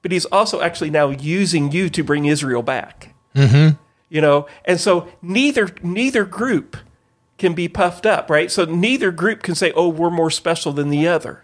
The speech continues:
Speaker 2: Well, as soon as you start thinking of yourself, and at the point you throw off, um, that connection to God,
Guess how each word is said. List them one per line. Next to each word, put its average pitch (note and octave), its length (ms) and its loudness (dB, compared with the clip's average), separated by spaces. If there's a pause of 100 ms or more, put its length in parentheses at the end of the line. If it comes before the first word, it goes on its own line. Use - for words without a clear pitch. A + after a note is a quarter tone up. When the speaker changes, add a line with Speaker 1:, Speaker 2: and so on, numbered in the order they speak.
(120)
Speaker 2:
Well, E3 120 6
as C#3+ 80 0
soon A3 100 2
as F3 120 2
you B2+ 60 -2
start C#3 240 2
thinking C3 300 0
of G#2+ 80 -2
yourself, A2+ 480 0
and G#2+ 300 0
at A#2+ 160 -4
the B2 40 -4
point B2 260 -4
you G#2 60 -2
throw A#2 300 2
off, A2+ 460 2 (420)
um, G#2 460 0 (540)
that G#2 380 -2 (360)
connection B2 600 -2
to A2+ 140 -4
God, G2+ 560 -2